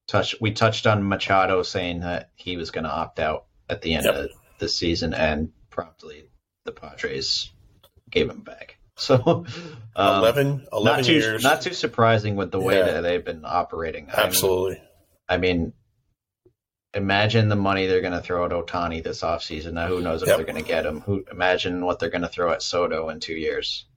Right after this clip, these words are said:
Speaker 1: They're, they might ha-, they're,
Speaker 2: Yeah.
Speaker 1: they're, they're,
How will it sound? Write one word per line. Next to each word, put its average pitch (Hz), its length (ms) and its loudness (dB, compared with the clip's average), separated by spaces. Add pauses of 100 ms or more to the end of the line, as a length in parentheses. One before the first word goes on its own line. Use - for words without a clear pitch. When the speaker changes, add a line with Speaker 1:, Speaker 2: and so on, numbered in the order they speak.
(420)
Speaker 1:
They're, 76 320 2 (800)
they - 200 2
might 101 240 4
ha-, 110 140 4 (760)
they're, 135 200 6
Speaker 2:
Yeah. - 40 6
Speaker 1:
they're, 127 400 6
they're, 117 240 4